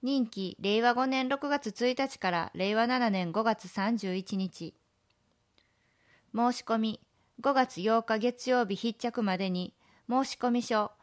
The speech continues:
子育て支援についてをテーマにした八百字程度の小論文を添えて、子育て推進課へ直接または郵送していただくか、ホームページからお申し込みください。申し込み書は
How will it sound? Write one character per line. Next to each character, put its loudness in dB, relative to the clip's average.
子 -4
育 4
て -2
支 -6
援 2
に 2
つ -8
い -2
て 0
を 0
テ 0
ー 0
マ 0
に -2
し -12
た -4
八 -2
百 2
字 -4
程 2
度 0
の 0
小 2
論 4
文 0
を -2
添 0
え 0
て、 -6
子 -4
育 2
て -4
推 -2
進 -2
課 0
へ -4
直 -2
接 -2
ま -2
た 2
は 2
郵 2
送 2
し -8
て 0
い -2
た 0
だ 0
く -8
か、 -4
ホ 0
ー 6
ム 2
ペ 4
ー 0
ジ -4
か 2
ら 2
お -2
申 2
し -8
込 0
み 0
く -4
だ 0
さ -2
い。 -8
申 2
し -6
込 2
み 2
書 0
は 4